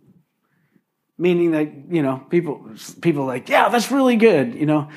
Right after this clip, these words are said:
Uh, y-, you know, I am an advocate for life.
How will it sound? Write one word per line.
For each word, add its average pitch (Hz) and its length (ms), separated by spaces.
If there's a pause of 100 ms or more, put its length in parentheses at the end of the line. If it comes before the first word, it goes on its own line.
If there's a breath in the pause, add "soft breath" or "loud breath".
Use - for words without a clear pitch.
(220 loud breath)
Uh, 151 320
y-, 170 280
you 185 100
know, 180 120
I 180 180
am 240 180
an 165 260
advocate 151 920 (640 soft breath)
for 147 400
life. 135 600